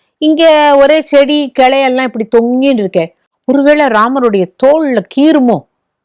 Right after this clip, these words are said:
இங்க சிராச்சு விட்டுருமோ அப்படின்னுட்டு கிளையெல்லாம் ஒடிப்பாளாம். இ-, இது நீங்க நினைக்கலாம், இது என்ன பாமர பக்தின்னுட்டு.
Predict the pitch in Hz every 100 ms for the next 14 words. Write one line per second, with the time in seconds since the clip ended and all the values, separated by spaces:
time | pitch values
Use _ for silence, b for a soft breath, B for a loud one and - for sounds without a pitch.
0 | - 233 - 208 233 311 339 285 - 233
1 | 220 156 _ _ _ _ 285 - 349 330
2 | 302 277 214 - _ _ _ 392 415 453
3 | 359 320 311 277 254 208 196 135 - _
4 | _ _ _ - 202 - 190 214 208 214
5 | 208 208 254 285 285 226 202 233 302 -
6 | 233 269 302 254 185 190 _ 220 202 160
7 | -